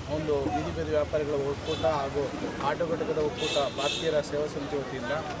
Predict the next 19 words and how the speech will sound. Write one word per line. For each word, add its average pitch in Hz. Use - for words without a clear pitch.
ಆ, -
ಎಲ್ಲ 147
ರಸ್ತೆಗಳಲ್ಲಿ 156
ಎಲ್ಲ 165
ಗ-, 143
ಕಡೆನೂ 143
ಗೋ-, 143
ನಾಮಫಲಕಗಳನ್ನು 147
ಉದ್ಘಾಟನೆ 165
ಮಾಡಿ, 143
ಜೊತೆಗೆ 151
ಬಾಬಾ 139
ಸಾಹೇಬ್ 151
ಅಂಬೇಡ್ಕರ್ 143
ಅವರ 143
ಜಯಂತಿಯನ್ನು 151
ಸಹ 226
ಮಾಡಿದ್ದಾರೆ. 151
ಹೃದಯಪೂರ್ವಕವಾಗಿ 156